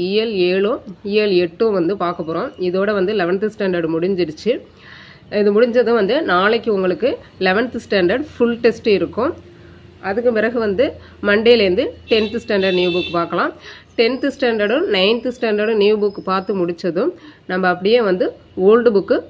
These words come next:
பார்க்க ஆரம்பிச்சிடலாம். ஓகேவா? நம்மளுடைய வீடியோஸ் எல்லாம் பிடிச்சிருந்துச்சுன்னா லைக் போட்டுட்டு பாருங்க. ஓகே, இந்த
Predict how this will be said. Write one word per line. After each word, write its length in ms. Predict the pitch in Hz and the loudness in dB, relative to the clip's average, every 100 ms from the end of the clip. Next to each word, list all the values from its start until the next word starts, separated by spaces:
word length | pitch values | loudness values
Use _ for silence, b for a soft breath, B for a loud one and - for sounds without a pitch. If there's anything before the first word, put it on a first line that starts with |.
| - | -4
பார்க்க 280 | 185 175 160 | -4 0 -2
ஆரம்பிச்சிடலாம். 540 | 156 151 160 143 - - - - 196 | -2 -4 -6 -8 -10 -18 -20 -12 -6
ஓகேவா? 320 | 196 208 254 247 B B 302 - | -2 -2 -2 -6 B B -14 -6
நம்மளுடைய 360 | 196 233 247 254 214 | 0 4 6 6 4
வீடியோஸ் 260 | 208 208 214 | 2 0 -2
எல்லாம் 160 | 208 | -2
பிடிச்சிருந்துச்சுன்னா 520 | 185 180 180 170 190 302 B B - | -4 -4 -6 -4 -6 -6 B B -2
லைக் 180 | 185 190 - | -2 -2 -2
போட்டுட்டு 320 | 180 156 262 494 - 185 | -4 0 -2 -2 -6 -4
பாருங்க. 280 | 151 135 - - B B B B B B B - | -4 -6 -10 -20 B B B B B B B -4
ஓகே, 220 | 226 214 196 - B - 226 | -2 2 0 0 B -6 0
இந்த 160 | 233 | 4